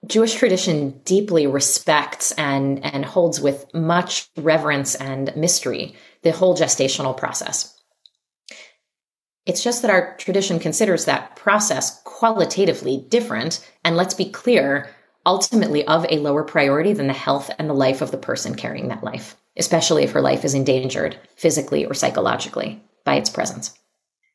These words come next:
So the foundational verses undergirding this belief, and this is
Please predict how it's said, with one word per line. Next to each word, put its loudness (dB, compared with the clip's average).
So 2
the 4
foundational 4
verses 2
undergirding 0
this 2
belief, 0
and -2
this 0
is 0